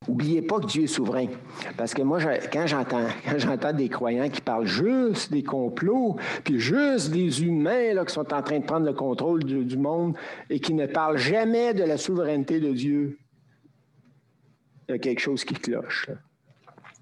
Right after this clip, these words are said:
Oui, c'est vrai que les humains complotent contre Dieu, puis que les super riches veulent s'enrichir et contrôler bien des choses. Ça, c'est sûr. Personne ne va nier la, la, cette, euh, cet aspect des choses,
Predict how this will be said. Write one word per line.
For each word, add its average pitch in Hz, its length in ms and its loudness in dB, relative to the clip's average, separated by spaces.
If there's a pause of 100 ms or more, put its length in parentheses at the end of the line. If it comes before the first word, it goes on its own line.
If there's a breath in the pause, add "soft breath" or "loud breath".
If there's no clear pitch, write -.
(600 loud breath)
Oui, 196 240 4
c'est 180 180 0
vrai 240 180 2
que 247 100 -4
les 127 180 2
humains 135 200 2
complotent 123 540 -2
contre 113 300 -2
Dieu, 117 300 0
puis - 120 -10
que 127 100 -2
les 117 160 2
super 135 440 0
riches 131 360 0
veulent 127 200 0
s'enrichir 131 680 0
et 113 100 0
contrôler 127 600 0
bien 147 360 2
des 131 160 2
choses. 113 360 -2
Ça, 196 160 0
c'est - 320 -4
sûr. 220 560 -2 (640 loud breath)
Personne 202 540 0
ne 139 40 0
va 151 140 2
nier 151 340 4
la, 117 220 2
la, 107 220 -2
cette, - 340 -4
euh, 117 140 2 (480 loud breath)
cet 120 280 0
aspect 135 360 0
des 123 180 2
choses, 151 420 0